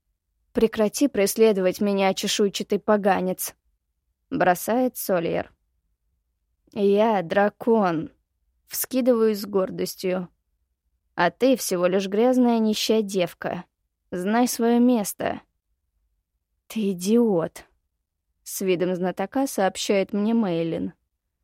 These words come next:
"Только и можешь ты кичиться своим происхождением и богатством". "Завидуешь?" Довольно ухмыляюсь я. Мейлин устало выдыхает.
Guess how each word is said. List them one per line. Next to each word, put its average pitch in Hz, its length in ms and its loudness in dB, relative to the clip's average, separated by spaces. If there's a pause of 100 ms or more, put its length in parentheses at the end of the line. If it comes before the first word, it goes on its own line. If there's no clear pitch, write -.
(520)
"Только 302 360 0
и 302 40 8
можешь 262 460 8
ты 202 100 -4
кичиться - 520 -4
своим 202 280 -2
происхождением 202 920 2
и 190 40 2
богатством". 202 840 0 (1040)
"Завидуешь?" 190 1000 2 (800)
Довольно 220 560 4
ухмыляюсь 185 640 0
я. 202 280 -4 (1040)
Мейлин 285 640 4
устало 185 460 0
выдыхает. 196 800 -4